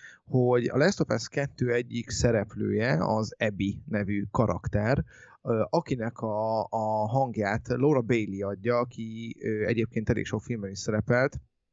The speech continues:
És hát mondjuk azt, hogy Abby csinál valami olyat a Last of Us kettőben, ami nem annyira tetszik az embereknek.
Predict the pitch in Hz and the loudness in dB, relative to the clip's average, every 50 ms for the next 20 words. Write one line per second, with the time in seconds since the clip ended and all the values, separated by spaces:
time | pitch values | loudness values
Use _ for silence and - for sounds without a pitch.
0 | _ _ _ _ _ _ - - - - - - - - - - - - - 139 | _ _ _ _ _ _ -16 -16 -16 -18 -20 -20 -20 -20 -20 -20 -18 -8 -2 0
1 | 135 131 131 131 131 123 - - - - - - - 143 139 143 - - 160 185 | 0 0 0 -2 -2 -4 -4 -4 -4 -6 -6 -4 -2 -2 -2 0 0 0 2 2
2 | 247 294 302 - 165 - - 143 - - 147 156 147 139 127 - - - 160 156 | 4 4 4 2 0 0 0 -2 -2 0 -2 -2 0 -2 -4 -4 -4 -2 -2 0
3 | 135 110 101 107 98 113 120 117 113 107 104 101 107 120 117 101 - - 101 107 | 0 0 0 -2 -2 -2 -2 -2 -2 -4 -4 0 2 2 2 2 2 2 2 2
4 | 113 98 - - - - - 95 - - - 113 101 90 - - 101 98 92 101 | 2 0 -2 -6 -4 -2 -2 -2 -2 -2 0 0 0 0 -2 -4 -4 -2 0 0
5 | 104 113 139 160 175 - - 113 113 110 117 117 113 117 117 131 139 135 123 107 | 0 2 0 0 -2 -4 -6 -4 -4 -4 -2 -4 -4 -2 0 0 0 0 0 -4
6 | 101 98 92 90 87 - 107 104 - - 98 - - 90 104 90 87 90 85 82 | -6 -8 -10 -10 -6 -2 -2 -2 -2 -2 -4 -4 -2 0 0 0 0 0 0 0
7 | 90 - - - 113 127 165 - - | 0 -2 -2 -2 0 0 0 -2 -4